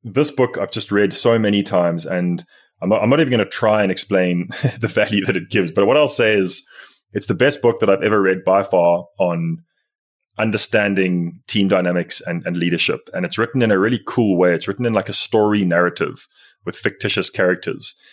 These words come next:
And it's just so good because as the characters are built on and the story and the narrative evolves, you can just totally identify with who you are, who other people are in your team.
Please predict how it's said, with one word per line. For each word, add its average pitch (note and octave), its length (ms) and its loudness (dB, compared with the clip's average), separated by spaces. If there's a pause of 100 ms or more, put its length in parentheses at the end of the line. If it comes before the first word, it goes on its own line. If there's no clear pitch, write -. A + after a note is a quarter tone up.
(220)
And F#2+ 300 0
it's - 180 -2
just - 320 0
so C3 240 4
good F#2 300 0
because F2+ 640 -2
as A#2 260 0
the G#2+ 180 0 (160)
characters G#2 560 0
are F2 280 0 (100)
built G2+ 260 0
on F#2+ 220 0
and F2 100 -2
the E2 60 -4
story G2 460 2
and E2+ 80 -2
the E2+ 40 -2
narrative F2+ 440 0
evolves, E2+ 420 0
you F2+ 80 -8
can F#2+ 140 -10
just - 260 -6 (100)
totally A2+ 680 0
identify F2 680 0
with E2 340 -4 (520)
who A2 120 -2
you G2+ 300 4
are, F#2 260 4
who G2 220 2
other G2 160 0
people F#2+ 320 -4
are F#2+ 120 4
in F2+ 80 0
your E2+ 80 -4
team. F#2 540 -2